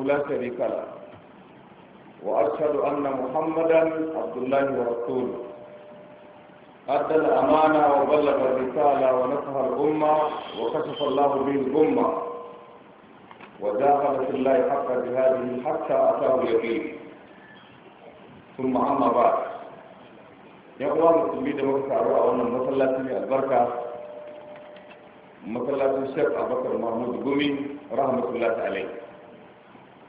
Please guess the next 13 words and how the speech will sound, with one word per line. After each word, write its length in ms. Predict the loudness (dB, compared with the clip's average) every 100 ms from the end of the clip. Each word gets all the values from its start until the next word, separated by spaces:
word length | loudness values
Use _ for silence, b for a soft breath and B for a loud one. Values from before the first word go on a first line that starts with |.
| -20 -20 -20 -20 -20 -10
Tare 160 | -4 0
da 80 |
malamanmu, 800 | 2 2 2 0 0 0 -2 -4 -6 -12 -18 -20 -20 -20 -20 -20 -20 -20 -20 -20 -20 -20 -20 -20 -14
da 80 | -8 -2
alarammominmu, 760 | 0 2 2 0 0 0 -2 -2 -4 -8 -14 -16 -20 -20 -20 -20 -20 -20 -20 -20 -20 -20 -20 -20 -20 -12
da 40 | -6
'yan 160 | -4 0
agajinmu, 800 | 0 0 0 0 0 -2 -4 -6 -12 -18 -20 -20 -20 -20 -20 -20 -20 -20 -20 -20 -18 -10
da 40 |
'yan 200 | -4 -2 0
jarida, 380 | 0 0 2 2 2 -2 -8 -12 -14 -16 -18 -20 -20 -20 -16
da 80 | -10
rediyo, 640 | -6 0 0 0 0 0